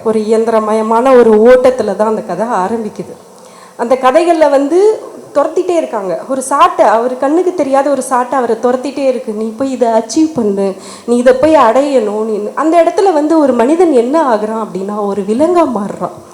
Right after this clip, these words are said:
ஒரு விலங்கா மாறி தன்னுடைய இலக்கை எட்டணும். ஆனா அந்த இலக்கு யாருக்கு, எதுக்கு அப்படிங்கிறது எதுவுமே அவனுக்கு தெரியாது. ஆனா அந்த இலக்கை எட்டணும். தன்னுடைய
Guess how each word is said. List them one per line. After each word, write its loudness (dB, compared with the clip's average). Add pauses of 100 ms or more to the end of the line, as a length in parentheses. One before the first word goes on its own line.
(640)
ஒரு 4
விலங்கா 4
மாறி 4
தன்னுடைய 4
இலக்கை 2
எட்டணும். 0
ஆனா 2
அந்த 2
இலக்கு 2
யாருக்கு, 2 (300)
எதுக்கு 2
அப்படிங்கிறது -2
எதுவுமே 4
அவனுக்கு 0
தெரியாது. 0
ஆனா 2
அந்த 0
இலக்கை -2
எட்டணும். -4 (400)
தன்னுடைய 4